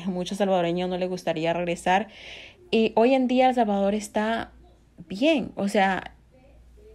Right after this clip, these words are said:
se siente la seguridad, se siente que la gente anda tranquila, eh, se siente que la gente está viendo el cambio en El Salvador en sí. Y pues obviamente no somos perfectos, obviamente nos falta mucho que cambiar como país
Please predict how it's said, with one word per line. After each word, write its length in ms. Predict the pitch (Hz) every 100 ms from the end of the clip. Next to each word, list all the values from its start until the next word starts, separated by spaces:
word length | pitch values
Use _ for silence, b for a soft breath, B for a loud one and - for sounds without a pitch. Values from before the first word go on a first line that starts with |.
| -
se 260 | - 214
siente 400 | 208 220 240 240
la 140 | 240 214
seguridad, 680 | 202 190 185 180 180 180 B B B B
se 180 | - 208
siente 360 | 208 208 226
que 120 | 233
la 100 | 214
gente 360 | 208 190 185 190
anda 260 | 175 180 180
tranquila, 920 | 180 175 - 180 175 175 180 180 -
eh, 280 | 175 175 175
se 140 | 185
siente 480 | 185 202 208 214 202
que 120 | 196
la 140 | 185
gente 680 | 196 175 175 180 180 180 -
está 220 | 185 185
viendo 240 | 175 170 175
el 100 | 175
cambio 520 | 175 175 175 175 175
en 180 | - 170
El 80 | 170
Salvador 560 | 170 170 165 165 175 B B B B -
en 160 | 196
sí. 380 | 202 196 202 240 B B B _
Y 140 | 254 262
pues 380 | 262 285 277
obviamente 800 | - 285 311 294 294 285 277 294
no 160 | 285 240
somos 340 | 226 214 233
perfectos, 680 | 240 240 233 226 220 240 233
obviamente 580 | - 214 220 214 220 226
nos 140 | 220
falta 280 | 208 202 202
mucho 320 | 208 208 208
que 140 | 214 214
cambiar 400 | 214 202 185 185
como 300 | 220 208 202
país 460 | 180 180 247 -